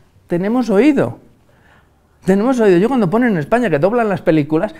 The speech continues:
y salen las voces, sale una voz que, a un actor, y luego oigo esa otra, y yo ya no me puedo concentrar porque pienso en la voz y se la ponen a otro actor, la misma. Son voces. Eh, pues ya poner que la justicia, si le tapas, ya no va a haber, pero no tienes oído. Vamos, yo viene mi sobrina,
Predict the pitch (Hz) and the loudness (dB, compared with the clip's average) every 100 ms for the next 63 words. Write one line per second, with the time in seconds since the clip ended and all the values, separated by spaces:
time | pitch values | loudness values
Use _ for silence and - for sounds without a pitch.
0 | - 131 147 190 175 160 156 160 185 175 | -14 -10 -6 -2 0 0 0 0 -4 -4
1 | 202 208 180 202 - 180 160 165 175 160 | -4 -4 -2 -4 -6 -6 -4 -4 -6 -8
2 | - 196 214 - - - 147 208 - 175 | -4 -4 -4 -12 -20 -6 0 2 2 4
3 | 220 220 220 208 214 - 156 185 214 214 | 4 4 2 2 0 -2 -4 -2 0 0
4 | 185 175 147 143 127 131 165 277 - 143 | 0 0 0 -2 -2 -2 0 -2 -2 -6
5 | 135 165 175 226 156 170 254 - - _ | -4 -4 -4 -4 -4 -2 -4 -8 -20 _
6 | - - - 131 120 202 277 175 135 110 | -6 -6 -8 -8 -6 -6 -6 -6 -8 -10
7 | - 285 - - _ _ _ _ 135 156 | -4 -6 -6 -20 _ _ _ _ -6 -4
8 | 277 165 120 117 _ - 240 220 226 160 | -4 -6 -10 -12 _ -10 -6 -4 -4 -6
9 | - - - - - 180 165 160 233 247 | -10 -16 -20 -20 -6 -4 -2 0 0 0
10 | 214 220 214 - - - - - - 180 | 0 0 -2 -8 -20 -20 -20 -8 0 0
11 | 170 196 160 277 - 175 139 - - - | 2 -2 -2 -2 2 2 0 -10 -20 -20
12 | _ _ _ _ - 208 196 185 277 277 | _ _ _ _ -6 0 0 2 0 0
13 | 247 240 240 202 240 226 226 220 208 220 | -2 0 -2 -2 -2 2 2 2 2 0
14 | 220 - 147 117 117 117 220 233 175 131 | -2 -4 -8 -6 -4 -2 -4 -2 -4 -2
15 | 143 208 110 120 131 139 143 165 165 180 | 0 0 -2 -4 -2 0 0 2 2 2
16 | 180 214 | 2 -2